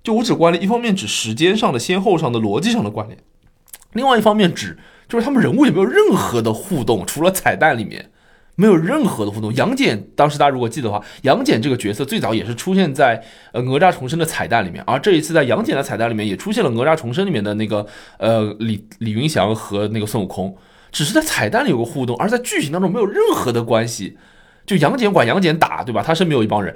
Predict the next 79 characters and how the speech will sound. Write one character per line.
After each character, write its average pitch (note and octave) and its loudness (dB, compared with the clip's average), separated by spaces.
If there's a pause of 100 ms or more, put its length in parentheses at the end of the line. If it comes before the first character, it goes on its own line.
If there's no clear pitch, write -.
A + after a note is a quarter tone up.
(140)
然 D3 2
后 C#3+ 2
哪 C3+ 2
吒 C4 4
那 G#3+ 2
会 D3+ 2
儿 A2+ 2
呢， A#2 0
在 B2+ 0
哪 C3 0
吒 G3+ 4
管 A#2 -4
哪 A#2 -2
吒 F3+ 2
打， - -4 (200)
他 E3 -2
周 D3+ 4
围 C3+ 4
有 A#2+ 4
一 A2+ 0
帮 A#2 2
人， F#2 -2 (200)
他 - 0
们 D#4 2
甚 E4+ 4
至 - -4
都 G3 4
没 G3 6
有 F#3+ 8
发 F#3+ 2
生 F#3+ 2
同 D3 -6
一 E3+ -4
个 F3+ 0
时 - -2
代， E3+ 0 (640)
呃， A3 -8
对 C#4 -2
吧？ F3+ 0
就 F#3 2
杨 F3 2
戬 G#3+ 0
是 D3+ -2
在 F#3 0
晋 G3 0
朝 G#2+ -2
嘛， F#2+ 0
对 G#2 -4
不 G2 -6
对？ F#2 0
他 A#2 -2
不 A2+ -4
是 B2 -6
穿 A#2 0
越 - -2
到 A2 0
人 G2 -2
间， G2 -6 (180)
然 D#3+ 4
后 C#3 0
哪 C#3+ 2
吒 G#3+ 6
是 F#3 0
在 F#3+ 4
现 F#3 0
代 A2 2
嘛， F#2 -8 (520)
那， D#4 -2
那， C4+ -4 (220)
那， C#4+ -2 (100)
那 D4 0
这 D#4 -2 (240)
怎 - 0
么 A#2+ 0
能 D#3+ 2
叫 C4+ 2
宇 A#2 -2
宙 G3 2
呢？ D3+ -4